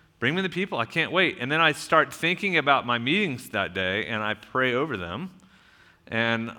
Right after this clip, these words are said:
um, "Help me with so-and-so, and help me with this." And I start getting my mind aligned for them. And then I ask the Holy Spirit,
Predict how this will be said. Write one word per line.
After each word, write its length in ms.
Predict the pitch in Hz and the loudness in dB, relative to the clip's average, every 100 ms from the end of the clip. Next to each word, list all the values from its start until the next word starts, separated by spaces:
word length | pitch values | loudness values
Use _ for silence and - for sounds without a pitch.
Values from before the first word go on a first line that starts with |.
| - 107 | -14 -6
um, 300 | 107 101 98 | -4 -4 -2
"Help 180 | 147 | -2
me 140 | 143 143 | -2 -4
with 200 | 135 127 | -4 -2
so-and-so, 440 | 151 135 - 95 | -2 -4 -4 -6
and 120 | 95 | -6
help 140 | 101 131 | -8 -8
me 80 | 131 | -6
with 160 | 127 | -6
this." 240 | 131 117 107 | -4 -4 -4
And 100 | 101 | -4
I 120 | 104 | -4
start 280 | - 123 120 | -4 -4 0
getting 220 | 143 156 | -2 0
my 120 | 143 | -2
mind 440 | 110 131 156 147 | 0 0 0 -2
aligned 320 | 110 104 101 98 | -2 -2 -4 -4
for 120 | 101 | -10
them. 100 | 101 | -4
And 120 | 127 | -2
then 60 | 151 | 2
I 120 | 151 | 4
ask 240 | 156 160 - | 4 2 -6
the 120 | 127 | -2
Holy 180 | 147 123 | -2 -2
Spirit, 320 | - 147 | 0 -2